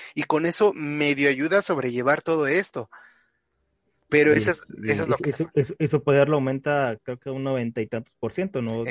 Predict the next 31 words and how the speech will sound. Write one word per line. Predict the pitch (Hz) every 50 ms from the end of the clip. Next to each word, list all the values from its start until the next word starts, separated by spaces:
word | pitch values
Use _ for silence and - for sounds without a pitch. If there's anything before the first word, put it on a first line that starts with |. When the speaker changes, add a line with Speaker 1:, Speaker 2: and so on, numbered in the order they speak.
| 113 -
Speaker 2:
No | 113 117 117
es | 113
tanto, | 113 113 113 113 - - 127
Speaker 1:
Exactamente. | 123 127 131 135 143 -
Speaker 2:
sí. |
Speaker 1:
Sí, | - - 262
porque | - - 202 170 - 175
absorbe | - - - 208 202 208 202
más | 202 185 180 175
las | 185 185 170
rayos | 165 165 160 160 156
del | 151 156 156
sol | - 214 196 -
como | - 151 135 131 131
tal. | - - 226 226 170 - - - - - - _ _ _ _ _ _ _ _ _ _
Pero | - 160 160 156 156
ese | 170 170 185
es | 190 175
el | 190 185 185
punto, | - - - 226 175 135
o |
sea, | 120 131 127
el, | 131 139 139 120
eh, | 120 135 135 139 143 135 139
digo, | 147 170 160 135 127
de | 127 120
igual | 120 123 131
manera, | 135 139 143 151 143 127 120
¿no? | 123 139
Faltaron | - - 120 107 127 117 120 131
cosas | - - 165 156 - 151 180 190 -